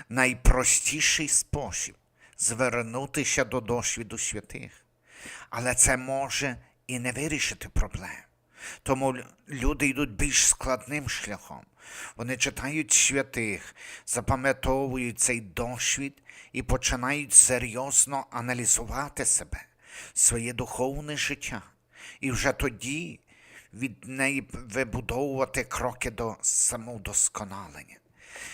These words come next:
Святі абсолютно різні люди,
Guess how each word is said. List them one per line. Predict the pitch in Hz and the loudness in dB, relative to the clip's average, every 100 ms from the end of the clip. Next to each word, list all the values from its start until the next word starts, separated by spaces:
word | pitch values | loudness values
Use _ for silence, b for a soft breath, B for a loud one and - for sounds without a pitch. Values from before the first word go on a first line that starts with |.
| B | B
Святі | - - - 131 - 160 - | 2 4 4 2 0 0 0
абсолютно | 139 123 - - 147 147 180 _ 143 160 | -4 0 2 2 2 0 -2 _ 0 0
різні | 151 160 - 156 | 2 -2 -4 -4
люди, | 165 - - - | -6 -8 -10 -16